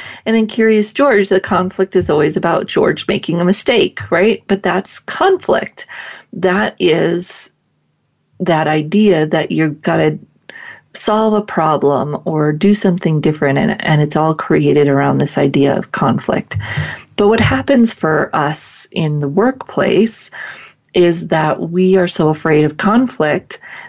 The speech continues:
that really we miss the opportunity to tell a good story.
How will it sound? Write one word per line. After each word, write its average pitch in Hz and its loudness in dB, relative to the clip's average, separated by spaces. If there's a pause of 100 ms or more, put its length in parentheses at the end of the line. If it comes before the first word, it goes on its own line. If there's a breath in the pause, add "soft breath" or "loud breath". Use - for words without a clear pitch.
(100)
that 185 0
really 196 2
we 175 0
miss 165 2
the 202 0
opportunity 156 0
to 143 0
tell 143 0
a 139 -2
good 143 0
story. - -2